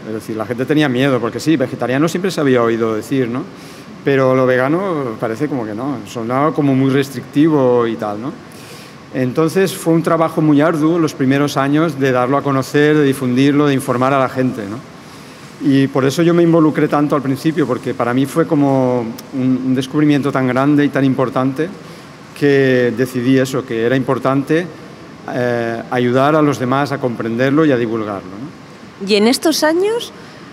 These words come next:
Speaker 2: cuántas veces has estado enfermo?
Speaker 1: Mm, enfermo, enfermo, pues a lo mejor he tenido un catarro suave <laughs> una, de, de vez en cuando, pero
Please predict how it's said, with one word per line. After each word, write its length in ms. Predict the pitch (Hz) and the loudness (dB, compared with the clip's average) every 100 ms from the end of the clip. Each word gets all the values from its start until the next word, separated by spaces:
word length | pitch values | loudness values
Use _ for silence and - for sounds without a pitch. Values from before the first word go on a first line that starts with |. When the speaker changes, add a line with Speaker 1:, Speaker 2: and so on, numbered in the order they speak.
| - | -10
Speaker 2:
cuántas 340 | - 214 240 233 | -2 -2 0 -2
veces 340 | 240 240 220 | -2 -2 -4
has 120 | 226 | -6
estado 280 | 202 - 196 | -6 -6 -4
enfermo? 400 | 185 180 220 277 403 - - - - - - - - - 120 | -4 -6 -4 -4 -6 -12 -20 -20 -20 -16 -16 -16 -20 -16 -8
Speaker 1:
Mm, 1200 | 117 117 117 113 113 113 110 110 107 107 113 - | -4 -4 -4 -2 -2 -2 -4 -4 -6 -6 -8 -8
enfermo, 460 | 120 107 147 160 165 | -8 -2 2 4 4
enfermo, 760 | 156 165 170 170 165 156 131 - | 4 4 4 4 4 2 0 -4
pues 120 | 135 | -4
a 60 | 135 | -2
lo 60 | 135 | 0
mejor 180 | 135 | 2
he 40 | 165 | 2
tenido 200 | 170 170 | 4 6
un 140 | 165 | 6
catarro 480 | 139 147 135 143 143 | 4 2 0 0 0
suave 720 | 139 151 139 147 147 143 156 | 0 2 4 4 2 2 2
<laughs> 40 | 160 | 2
una, 220 | 165 147 | 2 2
de, 200 | 143 139 | 0 -2
de 260 | 127 123 117 | -2 -4 -2
vez 100 | 135 | -2
en 60 | |
cuando, 320 | 110 117 135 | -2 -2 -2
pero 240 | 113 110 | -2 -6